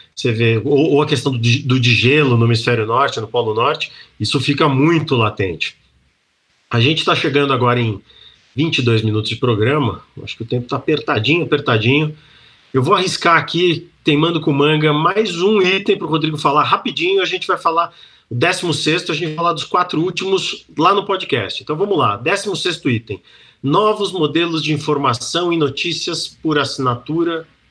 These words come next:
com mais transparência vão ajudar a disponibilizar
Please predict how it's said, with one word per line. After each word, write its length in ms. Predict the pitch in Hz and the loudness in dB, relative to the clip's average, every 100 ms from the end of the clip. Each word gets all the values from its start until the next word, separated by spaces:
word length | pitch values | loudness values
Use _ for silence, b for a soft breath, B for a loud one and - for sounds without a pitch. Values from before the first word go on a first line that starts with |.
| _ _ _ _ | _ _ _ _
com 320 | - 139 131 147 | -4 -2 -2 0
mais 380 | 180 185 - | 0 0 -4
transparência 800 | - 156 147 - 113 127 143 135 | -2 0 0 2 2 2 0 -2
vão 160 | 127 139 | -2 0
ajudar 460 | 123 110 120 127 | 0 -2 -2 -2
a 40 | 123 | -4
disponibilizar 1000 | 117 - 123 120 113 107 113 143 147 | -4 -4 -2 0 0 0 2 0 0